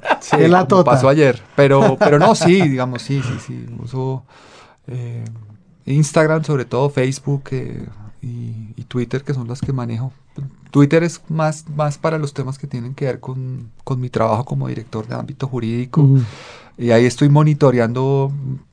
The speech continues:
Speaker 2: todo el movimiento, digamos, de noticias en materia jurídica, eh, política, etcétera.
Speaker 1: Ujú.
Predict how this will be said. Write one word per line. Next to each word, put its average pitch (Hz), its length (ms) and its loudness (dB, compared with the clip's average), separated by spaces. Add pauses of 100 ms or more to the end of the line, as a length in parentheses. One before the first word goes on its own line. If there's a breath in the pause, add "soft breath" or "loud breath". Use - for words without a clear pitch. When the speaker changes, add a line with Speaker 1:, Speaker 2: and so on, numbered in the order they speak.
(160)
Speaker 2:
todo 156 220 6
el 151 60 0
movimiento, 131 500 -4
digamos, 127 500 -6
de 127 160 -12
noticias 123 440 -8
en 143 120 0
materia 131 680 -4 (260)
jurídica, 127 840 -2
eh, 110 300 -8 (920 loud breath)
política, 131 520 2
etcétera. 123 420 -4
Speaker 1:
Ujú. 117 180 0